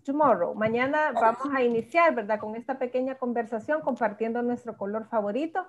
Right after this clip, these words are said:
Because of the time, we are going to stop here. And let us go to the platform and advance until,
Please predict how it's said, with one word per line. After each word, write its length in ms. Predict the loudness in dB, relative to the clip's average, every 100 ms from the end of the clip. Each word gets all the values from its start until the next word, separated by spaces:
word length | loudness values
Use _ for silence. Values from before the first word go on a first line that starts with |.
| _ _ _ _ _ -4
Because 420 | 0 2 2 2
of 120 | 2
the 80 | 2
time, 400 | 2 2 2 2
we 100 | 4
are 140 | 2 2
going 220 | -2 -2
to 100 | -4
stop 300 | 0 0 0
here. 180 | -2 2 2 0 -10 -20 -14 -2
And 320 | 2 2 2 2
let 280 | 4 4
us 240 | 4 4 4
go 240 | 6 6
to 80 | 4
the 140 | 0 0
platform 720 | 4 4 4 2 4 4 2
and 140 | 2 2
advance 540 | 2 4 4 2 0
until, 380 | 0 0 -2 -6